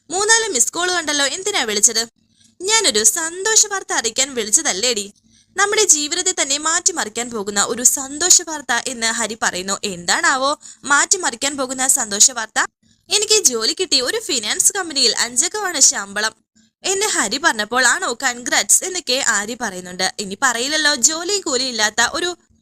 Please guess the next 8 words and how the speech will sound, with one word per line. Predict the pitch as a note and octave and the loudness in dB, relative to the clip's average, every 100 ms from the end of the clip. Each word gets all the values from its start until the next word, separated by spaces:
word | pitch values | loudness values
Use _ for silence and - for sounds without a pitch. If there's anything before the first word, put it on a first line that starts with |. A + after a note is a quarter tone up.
| _ _ - | _ _ -2
ഒരുത്തനാണെന്ന് | E4 E4 F#4+ C4 A#3+ B3 B3+ | -2 0 2 4 2 0 -2
വിവാഹ | A#3+ G#3+ G#3+ D4 | -2 0 0 2
മാർക്കറ്റിൽ | E4+ E4 D#4+ D#4 D#4 | 0 0 0 0 0
ഇനി | F#4+ G#4 | -2 -2
എന്റെ | F#4+ A#3 A#3 | -2 -2 -2
വില | C#4+ A#3+ A#3+ | -2 0 -2
കുത്തനെ | - G4 G4 F#4+ | -2 -4 -2 0
ഉയരും. | C4+ F3+ F3+ - | 0 0 -2 -8